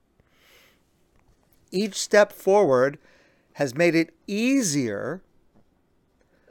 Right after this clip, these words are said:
to avoid the emotional work of being present. Easier to convey information rather than humanity.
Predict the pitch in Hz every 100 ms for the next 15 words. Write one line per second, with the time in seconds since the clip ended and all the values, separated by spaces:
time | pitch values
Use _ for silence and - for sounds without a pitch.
0 | _ _ _ 147 156 139 110 139 170 202
1 | 220 208 - 127 143 139 127 135 156 220
2 | 214 - 185 165 143 131 156 107 - _
3 | _ _ _ _ _ _ 131 110 156 156
4 | 139 - - 135 107 87 _ - _ _
5 | _ _ _ _ _ _ _ _ _ _
6 | _ - - _ _ 190 240 233 202 220
7 | 208 196 190 - 156 135 110 165 180 185
8 | - 151 135 - 139 131 139 208 254 -
9 | 107 82 101 - - - _ _ _ _
10 | _ _ 113 110 156 202 214 175 113 110
11 | 104 107 110 _ - - - - - 143
12 | 147 151 151 131 92 -